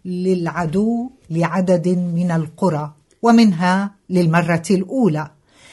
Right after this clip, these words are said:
فبعد مصنع الألمنيوم في النبطية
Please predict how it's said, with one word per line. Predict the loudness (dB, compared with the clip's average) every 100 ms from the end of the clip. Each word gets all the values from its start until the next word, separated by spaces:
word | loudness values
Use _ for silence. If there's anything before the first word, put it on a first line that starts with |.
| _ 0
فبعد | 2 4 4 2 0
مصنع | -2 -2 -2 -4 -2
الألمنيوم | -4 -4 0 2 4 4 4 0 -6 -8 -14
في | -4 0
النبطية | 0 -2 -6 -4 -2 0 0 0